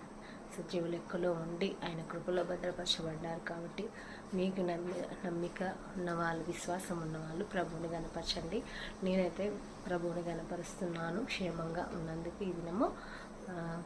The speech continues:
ముందుగా భారతీ ఛానల్ చూస్తున్న వాళ్ళందరికీ షలోమ్ అండి. ప్రభు మనందరికీ సమాధానము కలుగజేయునుగాక. ఈరోజు, ఆ, కొత్తగా చూసేవాళ్ళు మీకు నచ్చినట్లయితే లైక్ చేయండి. వీడియో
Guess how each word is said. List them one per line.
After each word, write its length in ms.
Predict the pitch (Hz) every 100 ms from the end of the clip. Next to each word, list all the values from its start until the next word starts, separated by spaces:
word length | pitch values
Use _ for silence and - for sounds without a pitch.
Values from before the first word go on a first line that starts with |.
| -
ముందుగా 340 | 196 180 185 190
భారతీ 440 | 185 170 170 202
ఛానల్ 560 | 190 175 156 170 208 190
చూస్తున్న 320 | 180 196 170
వాళ్ళందరికీ 680 | 165 165 160 170 - 277 311 - - - -
షలోమ్ 440 | 190 175 170 165
అండి. 280 | 165 180 226 - -
ప్రభు 200 | 185 160
మనందరికీ 720 | 175 175 160 160 165 160 - 180 - -
సమాధానము 800 | 202 180 170 170 165 165 165 262 - - - -
కలుగజేయునుగాక. 840 | 196 180 175 165 165 160 165 160 185
ఈరోజు, 580 | 185 165 165 156 254 359 - - -
ఆ, 240 | 175 160 160 - - - - - - - - - - - - - - - - - - -
కొత్తగా 360 | 185 202 185 185
చూసేవాళ్ళు 680 | 185 - 175 170 175 175 208 - -
మీకు 120 | 185
నచ్చినట్లయితే 880 | 170 165 160 - 170 165 170 170 190
లైక్ 440 | 180 165 165 - 185
చేయండి. 360 | 165 160 170
వీడియో 340 | 170 160 170